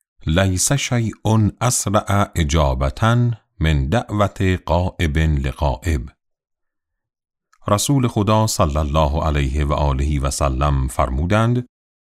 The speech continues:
هیچ حاجتی زودتر به اجابت نمی‌رسد از دعای شخصی که غایب است برای فردی که او نیز حاضر نیست.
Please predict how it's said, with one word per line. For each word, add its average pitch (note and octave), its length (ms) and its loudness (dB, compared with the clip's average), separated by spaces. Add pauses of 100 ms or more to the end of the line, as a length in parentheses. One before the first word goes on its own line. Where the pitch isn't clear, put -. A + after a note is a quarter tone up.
(360)
هیچ C#3+ 520 2
حاجتی G2 720 0
زودتر D2 600 -2
به F2+ 260 -4
اجابت D2 680 -2
نمی‌رسد A2+ 800 0 (300)
از D2 260 0
دعای D2+ 560 0
شخصی A#2 540 -2
که G#2 160 -4
غایب F2 520 0
است A#2 400 -2
برای C#2 480 0
فردی F#2 500 -2
که - 260 -6
او A#2+ 180 2
نیز F#2 360 2
حاضر C#2 600 -2
نیست. D2+ 480 -2